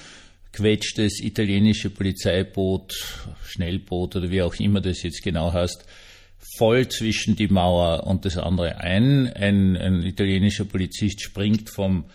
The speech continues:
Schiff auf die Quaymauer, der hat anscheinend Angst kriegt. Der andere steht vorn und schreit, äh, volle Pulle hinauf auf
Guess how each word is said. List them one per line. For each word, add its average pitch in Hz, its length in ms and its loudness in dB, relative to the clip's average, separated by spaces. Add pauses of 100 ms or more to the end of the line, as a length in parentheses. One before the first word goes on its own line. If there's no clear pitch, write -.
(720)
Schiff 113 380 -4
auf 113 220 2
die 127 140 -2
Quaymauer, 113 520 4
der 101 120 2
hat 92 60 0
anscheinend 92 440 0
Angst 113 320 0
kriegt. 113 260 -2
Der - 100 -4
andere 104 360 2
steht 95 400 -2 (100)
vorn 104 300 4
und 107 120 4
schreit, 98 520 0 (240)
äh, 98 180 0
volle 98 300 0
Pulle 98 320 0
hinauf 92 720 2 (1300)
auf 104 320 2